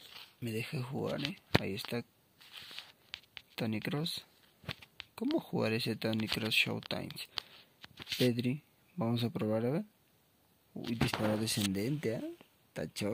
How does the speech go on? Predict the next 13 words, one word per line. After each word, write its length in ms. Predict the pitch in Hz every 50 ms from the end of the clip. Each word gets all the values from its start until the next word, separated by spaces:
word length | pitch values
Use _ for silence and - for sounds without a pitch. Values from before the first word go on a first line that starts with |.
| 139 147
tachó, 440 | - 113 104 98 - - 95 107 147
¿eh? 80 | 147 127 123 - - - - - - - - - - - - - - - -
Ya 120 | 110 107
bueno, 220 | 107 104 98 95 151
vamos 380 | - - 113 110 117 120 113 -
para 160 | - 107 90
allá. 100 | 87 - - - - - - - - - - - - - - - - - - - - - - - - - - - - - - 135 131 117
Bueno, 160 | 110 107 101 - - - - -
a 120 | - 104 101
darle. 320 | 98 98 95 - 131 - - _ _ _ _ - - - - - - - - - _ _ _ _ _ _ -
A 100 | 113 101
ver, 300 | 101 101 104 - - - - - - - - -
Pedri. 360 | - 98 101 101 123 180